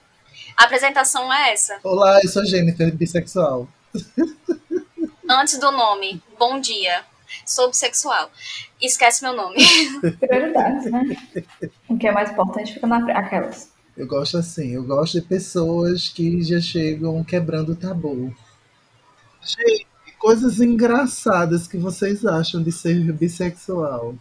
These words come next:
Speaker 1: Cri-, peraí, tá. Deu um branco agora.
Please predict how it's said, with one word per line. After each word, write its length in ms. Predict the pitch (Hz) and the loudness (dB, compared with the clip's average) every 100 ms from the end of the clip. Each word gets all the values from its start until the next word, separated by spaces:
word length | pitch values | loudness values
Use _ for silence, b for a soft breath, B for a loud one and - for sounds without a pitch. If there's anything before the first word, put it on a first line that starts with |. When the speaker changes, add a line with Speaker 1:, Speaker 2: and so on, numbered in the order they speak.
| _ _ _ - | _ _ _ -20
Speaker 1:
Cri-, 400 | 277 285 311 294 _ _ | -18 -18 -20 -20 _ _
peraí, 320 | 214 214 214 _ _ | -12 -12 -14 _ _
tá. 320 | - 220 - _ _ _ _ _ _ _ _ _ 208 | -20 -18 -20 _ _ _ _ _ _ _ _ _ -8
Deu 140 | 220 | -8
um 100 | 226 | -6
branco 360 | 214 185 185 185 | -4 -4 -8 -14
agora. 280 | 170 - | -14 -14